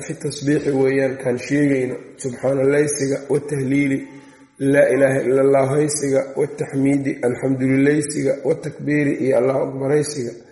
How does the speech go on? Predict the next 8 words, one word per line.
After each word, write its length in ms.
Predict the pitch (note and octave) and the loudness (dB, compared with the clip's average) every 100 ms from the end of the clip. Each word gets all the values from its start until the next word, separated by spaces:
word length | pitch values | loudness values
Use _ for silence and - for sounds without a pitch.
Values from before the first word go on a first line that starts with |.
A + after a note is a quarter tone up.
| - _ _ _ _ - | -20 _ _ _ _ -20
qofka 200 | - D#3+ | -6 -2
inuu 140 | C#3+ | 2
allahu 260 | D3 D3 C#3 C#3+ | 4 4 2 0
akbar 220 | - D3+ | -2 -2
iyo 160 | A#2+ B2 | -2 -4
yiraahdo, 360 | B2+ C3 G#2+ G#2 - - - - _ | -2 -4 -4 -10 -14 -20 -20 -20 _
iyo 160 | C#3 D3+ D#3 | 0 4 4
wasalaati, 1000 | D#3+ - D#3 D3 D#3 D#3+ D#3+ - D#3+ | 2 0 0 4 6 6 4 0 -4